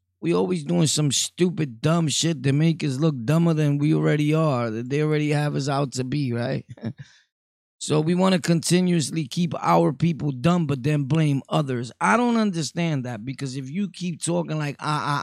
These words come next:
ah," you know what I mean? You know what I mean? Shine. Guess who picks that up, bro? <laughs> Right. We go right back to K I D S. They follow suit, man. They only do what they see us doing.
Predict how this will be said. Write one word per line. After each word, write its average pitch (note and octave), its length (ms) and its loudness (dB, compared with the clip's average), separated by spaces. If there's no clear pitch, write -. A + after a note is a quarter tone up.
ah," D#3 40 -2
you D3+ 180 0
know D#3 60 2
what D#3 80 2
I D3+ 140 0
mean? E3 480 2
You D#3+ 80 2
know D#3+ 80 2
what D#3+ 80 2
I - 20 2
mean? D#3+ 140 0
Shine. E3+ 760 -2
Guess C3+ 220 2
who C#3+ 80 2
picks B2+ 360 -2
that B2+ 220 -2
up, E3+ 280 0
bro? D3+ 440 -2
<laughs> C3+ 240 2
Right. C#3 720 2
We B2+ 100 6
go C3 180 0
right C3+ 260 -2
back C3+ 260 -2
to - 180 -10
K C#3 280 -2
I C#3 180 -2
D C3 300 -2
S. F3 360 2
They C#3 120 4
follow F3 480 4
suit, F3+ 500 0
man. D3 420 -4
They D3 160 0
only F#3+ 300 2
do D#3+ 200 2
what E3+ 340 0
they E3 200 -2
see E3 320 0
us D#3 240 0
doing. B2+ 500 0